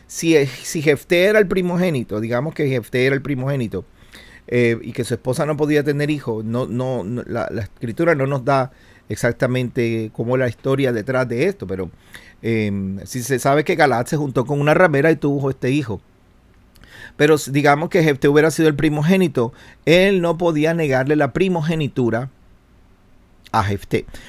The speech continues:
Yo puedo opinar, y mi, mi, y es solamente mi opinión, no está en, implícito en la escritura, pero sí puedo opinar de que Jefté fue honrado por Adonai, no porque fuera el primogénito,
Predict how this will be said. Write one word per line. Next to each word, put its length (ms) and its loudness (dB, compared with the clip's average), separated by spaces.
Yo 300 6
puedo 420 4
opinar, 720 -2
y 60 -6
mi, 100 -4
mi, 140 -2
y 160 -4
es 80 -2
solamente 600 2
mi 120 0
opinión, 420 -2
no 80 -6
está 340 0
en, 120 -6
implícito 920 -4
en 60 -4
la 80 -4
escritura, 560 -4
pero 240 0
sí 300 -2
puedo 240 2
opinar 440 0
de 100 0
que 140 -8
Jefté 880 2
fue 360 0
honrado 580 2
por 160 0
Adonai, 680 0
no 240 0
porque 280 2
fuera 280 2
el 100 0
primogénito, 880 -4